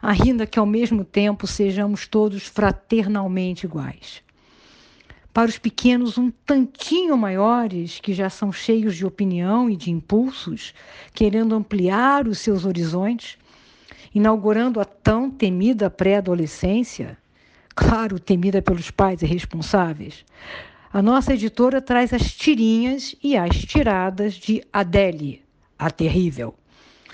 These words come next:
Com os livros Isso Não Vai Acabar Bem, O Inferno São os Outros e A Culpa Não É Minha. Livros escritos por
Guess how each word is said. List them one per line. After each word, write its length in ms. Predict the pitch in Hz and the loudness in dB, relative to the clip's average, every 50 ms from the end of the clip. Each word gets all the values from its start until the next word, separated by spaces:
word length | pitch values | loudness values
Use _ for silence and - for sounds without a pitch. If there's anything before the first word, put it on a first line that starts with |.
| - - - _ - | -20 -20 -20 _ 0
Com 140 | - 233 233 | 4 4 4
os 120 | 226 175 | 4 2
livros 580 | 202 202 214 226 220 180 175 190 190 170 143 202 | 0 2 2 2 2 2 2 0 0 0 0 2
Isso 320 | 226 269 262 - - 233 | 0 0 0 0 -2 -2
Não 160 | 214 202 196 | 0 0 0
Vai 200 | 175 175 208 226 | 2 2 4 4
Acabar 400 | 240 - - 214 190 196 196 196 | 2 2 0 -2 0 2 0 0
Bem, 500 | 190 185 185 180 180 175 180 220 254 269 - _ _ _ _ _ _ _ _ _ _ - - - - | 2 2 2 2 2 2 0 0 -2 -4 -6 _ _ _ _ _ _ _ _ _ _ -20 -20 -8 -2
O 140 | 214 214 | 2 2
Inferno 720 | 208 208 208 - - - - 220 208 196 180 175 185 185 170 | 4 2 2 -2 -6 -2 0 2 2 2 2 -2 -4 -4 -6
São 240 | - - 208 214 226 | -2 0 2 2 2
os 120 | 226 202 | 2 2
Outros 680 | 208 185 175 185 214 226 - 262 302 294 - - - _ _ _ _ _ - - _ _ | 2 2 2 0 0 -2 -4 -4 -6 -6 -6 -12 -20 _ _ _ _ _ -20 -20 _ _
e 120 | - 202 214 | 0 2 2
A 60 | 196 | 2
Culpa 360 | - - 247 262 - - 240 | 2 0 -2 0 0 0 0
Não 180 | 233 233 240 254 | 2 2 2 2
É 60 | 254 | 2
Minha. 400 | 233 214 202 196 185 165 151 151 147 139 - - - _ _ _ _ _ _ _ - - _ - - - _ - | 2 2 0 0 -2 -4 -6 -8 -12 -18 -20 -20 -20 _ _ _ _ _ _ _ -20 -20 _ -20 -20 -16 _ 2
Livros 380 | 190 226 262 247 262 285 226 | 4 4 4 4 2 -2 -4
escritos 560 | 247 220 - - 220 220 226 220 - 202 - | -4 -6 -6 -2 2 2 2 0 -2 -8 -10
por 240 | - - 208 202 175 | -6 -2 -2 -2 0